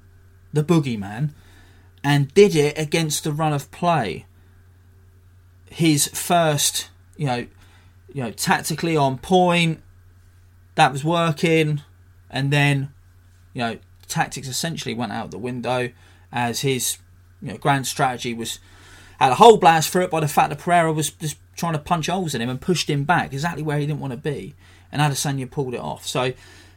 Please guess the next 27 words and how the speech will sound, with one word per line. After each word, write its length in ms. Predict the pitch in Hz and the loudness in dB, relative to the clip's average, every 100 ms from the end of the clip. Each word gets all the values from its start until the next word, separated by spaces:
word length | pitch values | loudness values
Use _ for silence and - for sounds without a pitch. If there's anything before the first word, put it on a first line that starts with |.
| - _ - | -20 _ -10
I 40 | |
think 280 | - 147 156 | -6 -6 -6
it's 280 | 127 - - - - | -6 -6 -8 -20 -10
the 60 | 147 | -10
biggest 400 | - 151 147 151 | -2 -2 -2 -4
win 140 | 143 | -4
of 140 | 135 127 | -4 -6
his 160 | 123 | -10
career. 480 | - 131 123 143 196 - - _ - - - _ | -8 -6 -4 -4 -6 -10 -20 _ -20 -20 -20 _
Obviously, 800 | 156 147 143 - - 139 135 127 - _ _ - - - | -4 -2 -2 -2 0 0 0 -4 -12 _ _ -20 -20 -12
the 80 | |
two 200 | 143 151 | -4 -4
fights 260 | 131 131 - | -2 -6 -6
of 60 | 143 | -6
Robert 200 | 127 117 | -6 -4
Whittaker 420 | 160 143 143 123 | -6 -6 -6 -6
against 340 | 123 135 123 | -4 -6 -6
the 80 | 139 | -6
most 300 | 135 131 - - - - - | -6 -6 -10 -16 -20 -12 -8
accomplished 800 | 143 - 160 147 147 127 - - | -8 -2 -2 -2 -6 -6 -8 -8
mixed 300 | 139 85 - | -10 -8 -6
martial 380 | 127 123 127 | -6 -6 -6
artist 480 | 127 120 151 - - - - - - _ - | -6 -4 -6 -6 -10 -18 -20 -20 -20 _ -4
that 260 | 123 117 | -2 -2
Adesanya's 460 | 123 - 123 117 113 | -4 -6 -6 -6 -10
faced. 580 | - 117 170 - - - - - | -8 -6 -6 -8 -10 -14 -20 -20
Um, 480 | 127 123 120 120 117 | -10 -8 -8 -8 -10